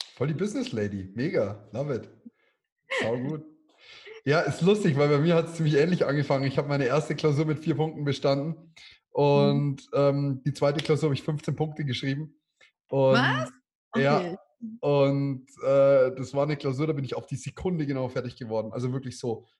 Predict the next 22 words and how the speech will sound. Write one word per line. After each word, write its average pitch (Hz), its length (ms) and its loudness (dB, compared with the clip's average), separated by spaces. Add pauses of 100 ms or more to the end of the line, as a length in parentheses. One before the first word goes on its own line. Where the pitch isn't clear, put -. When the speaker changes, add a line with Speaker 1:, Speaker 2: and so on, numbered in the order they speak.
(120)
Speaker 1:
zack 139 340 -2
und 127 160 -6
abgelegten 127 600 -6
Stift - 340 -8
und 110 100 -10
es 110 120 -14
war 107 120 -4
vorbei. 113 400 -6 (380)
Und 117 640 -2 (240)
dann, 131 480 -4
das 135 160 -4
war 143 120 2
aber 156 200 2
die 135 140 -4
einzige 156 340 -4
Klausur, 139 300 0
die 135 100 -4
nichts 139 380 -4
gezählt 117 320 -6
hat. 107 200 -8 (220)
Die 120 120 -6
war, 135 300 0